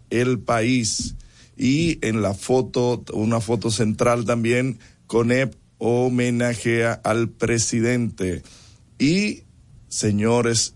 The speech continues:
la, la, esa, esta dicotomía que tiene el Listín Diario, y es que menciona que siete millones de turistas vinieron a República Dominicana en el dos mil veintidós. ¿Y a qué se debe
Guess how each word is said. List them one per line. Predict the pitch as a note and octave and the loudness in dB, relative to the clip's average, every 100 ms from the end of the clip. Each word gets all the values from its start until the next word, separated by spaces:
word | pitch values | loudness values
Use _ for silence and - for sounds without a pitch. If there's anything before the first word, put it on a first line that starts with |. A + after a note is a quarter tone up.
| - | -16
la, | G2+ F#2+ G2 F#2+ D#2+ D2 - | -6 -2 0 0 -2 -6 -10
la, | - F2 D#2+ - G2 F2+ | -6 -4 -2 -2 -4 -2
esa, | G#2+ A#2+ - | 0 0 0
esta | A#2+ A#2+ | 0 2
dicotomía | B2+ A#2+ G#2 G#2 A2+ A#2+ | 2 0 -2 0 2 0
que | G#2 | 0
tiene | F2 G2 G#2+ G#2 F#2+ - - _ - | -2 -2 -2 -2 -6 -18 -20 _ -2
el | G2+ | 0
Listín | G#2 - A#2+ | 0 0 0
Diario, | A#2+ A#2+ A2 F#2+ F#2+ G2 - _ _ _ - | 2 2 2 0 -2 -6 -16 _ _ _ -2
y | G#2 | 0
es | G2+ G#2 | 2 -2
que | - A#2 A#2 | 0 0 2
menciona | A2+ A2+ - A2+ A#2 | 2 0 0 0 -2
que | A2 G#2+ | -2 -2
siete | - A#2+ C3+ C#3+ D3+ | 0 2 2 2 -2
millones | C#3 A#2 B2 C3 B2+ | 0 0 0 -2 -2
de | A#2 G#2+ | -4 -2
turistas | G#2+ A#2+ B2+ - G#2 G2 G2+ - - | -2 0 -2 -2 -2 0 -2 -6 -8
vinieron | F#2 G2+ G2 A2 B2 C3 A#2+ | -4 -2 0 2 0 0 -2
a | |
República | A2+ G#2+ A2 A#2+ A#2 | -2 -2 -2 0 0
Dominicana | A2+ A2 G#2+ F#2+ B2 B2 | 0 0 0 2 2 2
en | |
el | A2 | 0
dos | G2 F#2+ - | 0 -4 -2
mil | G#2 A#2 A#2 - - - _ | 0 0 -2 -8 -20 -20 _
veintidós. | G2+ G#2 G#2 - G2 G2+ F#2+ - - - - - | -2 0 0 0 0 2 0 -4 -12 -20 -20 -8
¿Y | - | 0
a | A2+ | 0
qué | F#2+ C3 | 2 0
se | C#3+ D3 | 2 0
debe | B2 B2+ B2 B2 | 2 2 2 -2